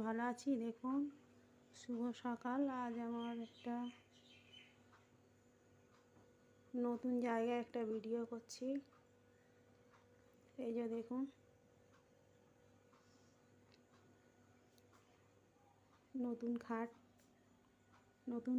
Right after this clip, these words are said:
ঘরে নতুন খাট। নতুন বলতে দশ বছর হয়ে গেছে ঘর, কিন্তু খাটটা নতুন এসছে। এই যে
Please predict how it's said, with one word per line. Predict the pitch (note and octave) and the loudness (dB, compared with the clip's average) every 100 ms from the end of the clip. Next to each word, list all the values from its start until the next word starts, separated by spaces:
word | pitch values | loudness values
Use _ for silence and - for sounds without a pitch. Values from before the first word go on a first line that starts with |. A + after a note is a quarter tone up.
| A#3+ | 4
ঘরে | A#3 B3 B3 | 2 2 2
নতুন | A#3 A#3 A#3+ A#3 | 0 0 -2 -2
খাট। | A3+ A#3+ C#4 - - - - - - - - - - - - - | -4 -2 -2 -6 -20 -20 -20 -20 -20 -20 -20 -20 -20 -20 -20 -10
নতুন | A#3 A#3+ C4+ C#4 | -6 0 4 6
বলতে | D4 D4+ C4 | 6 6 4
দশ | B3+ B3 | 4 4
বছর | B3+ B3+ A#3+ | 2 2 2
হয়ে | B3 | 2
গেছে | B3 A#3 B3 A#3 | 0 -2 -2 0
ঘর, | A3+ B3 - - - - - - - - - | 0 -2 -6 -20 -20 -20 -20 -20 -20 -20 -6
কিন্তু | B3 A#3 - | -2 -2 0
খাটটা | A#3 B3 C4 B3+ | 0 2 4 4
নতুন | B3 B3+ B3+ | 4 4 4
এসছে। | A#3+ - D4+ E4 E4 - - - - - - - - - - - - - - - - - - - C4 | 2 -2 2 2 0 -10 -20 -20 -20 -20 -20 -20 -20 -20 -20 -20 -20 -20 -20 -20 -20 -20 -20 -18 -8
এই | A#3 | -4
যে | A#3+ | -4